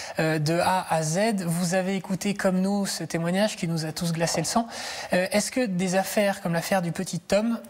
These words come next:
il y en a beaucoup ? Est-ce qu'on a une idée ? Est-ce qu'on réussit à chiffrer le nombre d'affaires, euh, qu'il y a chaque année en France ?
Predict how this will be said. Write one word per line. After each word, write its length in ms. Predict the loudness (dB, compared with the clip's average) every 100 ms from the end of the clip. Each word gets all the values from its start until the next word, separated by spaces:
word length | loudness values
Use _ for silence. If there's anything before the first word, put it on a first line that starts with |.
| -16 -6
il 60 | 0
y 60 |
en 120 | 2
a 240 | 4 2 -2 -12 -20 -20 -20 -20 -6
beaucoup ? 420 | 0 0 0 -6 -8 -20 -12 -8
Est-ce 140 | -4
qu'on 160 | -2 2
a 300 | 4 4 2
une 80 | -2
idée ? 400 | -2 -2 -2 -4
Est-ce 100 | -6
qu'on 120 | -2 0
réussit 260 | 0 2
à 60 | 0
chiffrer 480 | 2 -2 0 0 2
le 100 | 2
nombre 300 | 2 0 0
d'affaires, 400 | 0 0 0 0
euh, 160 | -2 -6 -12 -20 -20 -20 -16
qu'il 140 | -6 0
y 60 |
a 40 | 0
chaque 180 | 2 0
année 180 | 0
en 100 | -2
France ? 320 | -2 -2 -6